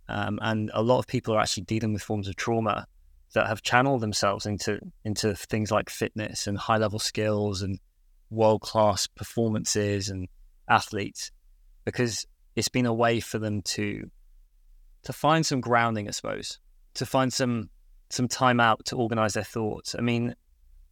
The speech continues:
that's what leads on to a question that's right at the bottom of my list, actually. Um, but how, how do you deal with low days?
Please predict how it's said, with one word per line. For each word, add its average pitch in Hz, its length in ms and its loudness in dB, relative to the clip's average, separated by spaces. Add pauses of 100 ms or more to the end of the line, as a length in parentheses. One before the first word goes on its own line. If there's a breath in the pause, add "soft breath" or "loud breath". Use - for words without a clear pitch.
(220)
that's 123 320 2
what 113 120 0
leads 107 280 0
on 104 160 0
to 101 160 -2
a - 60 -2 (120)
question - 340 -2
that's - 160 -2
right 127 120 2
at - 40 0
the 107 60 -4
bottom 104 200 0
of 98 60 -2
my 104 60 2
list, - 160 -2
actually. - 320 -8 (480)
Um, 117 420 4 (680)
but 135 120 0
how, 156 220 4 (140)
how 151 140 4
do 160 80 0
you 165 60 2
deal 143 140 2
with 107 120 -2
low 117 160 2
days? 120 400 -8